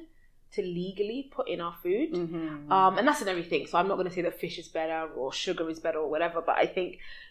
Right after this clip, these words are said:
Speaker 1: the food industry can put a lot of things that are harmful, that
Speaker 2: Mm-hmm.
Speaker 1: are, uh, carcinogens, and, um, you know, especially in the Black community, there are things that we are more susceptible to. So whether it's sickle cell or diabetes or high
Speaker 2: Yes.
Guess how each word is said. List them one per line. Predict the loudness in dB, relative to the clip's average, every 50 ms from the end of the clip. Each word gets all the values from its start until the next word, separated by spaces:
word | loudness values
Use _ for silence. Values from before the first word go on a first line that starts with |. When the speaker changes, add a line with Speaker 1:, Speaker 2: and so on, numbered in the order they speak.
| -14
Speaker 1:
the | -14 -12
food | -4 -2 -2 -2
industry | 2 2 2 0 0 -8 -8 -4 -2 -2 -2 -2 -6 -8 -10 -12 -16 -14
can | -10 -6 -4 -2 -2 0 -2 -2 -2 -4 -8 -12 -12
put | -6 -4 -2 -2
a | 0 -2
lot | -2 -2 -4
of | -4 -6
things | -8 -10 -10 -10 -6 -4
that | -2 0
are | 2 0 0 0 -2 -4 -6 -6
harmful, | -2 -2 -2 -2 -2 -2 2 4 4 4 4 2 4 2 2 2 4
that | 4 4 4
Speaker 2:
Mm-hmm. | 4 2
Speaker 1:
are, | 2 4 4 2 0 -2 -4 -8 -16 -18 -18 -18 -20 -12 -6
uh, | -4 -2 -2 0 -2 -2 -4 -6 -8 -10 -18 _ _ -12 -12 -12 -10 -10 -10 -10 -8 -8 -8 -10 -12 -14 -20 -10 -8
carcinogens, | -8 -6 -6 -8 -8 -8 -6 -6 -6 -6 -6 -6 -10 -12 -12 -12 -10 -2 -2
and, | -2 0 -2 -4 -10 -14 -18 -20 -20 -20 -18 -18 -18 -8 0 2
um, | 4 4 4 2 0 -4 -8 -12 -14 -18 _ -8
you | -4 -2
know, | -2 -2
especially | -2 -2 -4 -6 -4 -4 -4 -4
in | -4 -4
the | -2
Black | -4 -4 -4 -4 -10
community, | -12 -12 -12 -10 -10 -10
there | -4 -4 -4 -4
are | -4
things | -8 -8 -8 -8 -8 -6 -2
that | -2 -2 -2 -4
we | -4 -4 -4 -2
are | -2 -4 -6
more | -6 -8 -10 -10 -12 -12
susceptible | -14 -14 -8 -8 -8 -8 -10 -18 -16 -16 -16
to. | -12 -10 -8 -8 -8 -8
So | -8 -6 -4
whether | -4 -4 -6 -8
it's | -10 -10 -10
sickle | -10 -8 -8 -10
cell | -4 0 0 0 0
or | 0
diabetes | -2 -2 -4 -4 -4 -6 -8 -8 -8 -14 -14 -12 -12 -10
or | -8 -4
high | -4 -4
Speaker 2:
Yes. | -2 -2 0 0 0 -2 -2